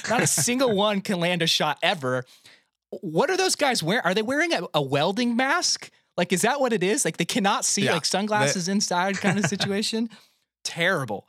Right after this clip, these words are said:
Speaker 2: Absolutely terrible.
Speaker 1: Unbelievable.
Speaker 2: I <laughs>
Speaker 1: Legendary, terrible shots.
Speaker 2: Absolutely terrible shots. Uh, I just find it
Speaker 1: <laughs>
Speaker 2: hilarious, but <laughs> it's super fun.
Speaker 1: At lea-,
Speaker 2: Um,
Speaker 1: at least it's consistent. At least they don't get good at it, some, you know, in, in this movie.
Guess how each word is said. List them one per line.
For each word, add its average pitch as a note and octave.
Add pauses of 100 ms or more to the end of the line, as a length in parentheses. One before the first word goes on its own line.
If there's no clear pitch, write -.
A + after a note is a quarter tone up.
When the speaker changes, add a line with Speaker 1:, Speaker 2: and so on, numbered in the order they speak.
(160)
Speaker 2:
Absolutely E3
terrible. C#3
Speaker 1:
Unbelievable. C3
Speaker 2:
I D3+
<laughs> -
Speaker 1:
Legendary, C#3+ (280)
terrible B2+
shots. F#2+ (120)
Speaker 2:
Absolutely C#3+
terrible A#2+
shots. A2+ (480)
Uh, A#2 (280)
I C3+
just D3
find C#3+
it C3
Speaker 1:
<laughs> G#2+
Speaker 2:
hilarious, A#2
but A2+ (480)
<laughs> -
it's F#3
super C#3+
fun. A#2+ (380)
Speaker 1:
At C3+
lea-, D#3
Speaker 2:
Um, B2
Speaker 1:
at C#3+
least F3
it's G#3
consistent. C#3+
At B2+
least C#3
they D#3+
don't D3
get C3
good B2
at G#2+
it, G2+
some, A2+ (100)
you B2
know, G#2+
in, G#2+
in G#2+
this A2
movie. G2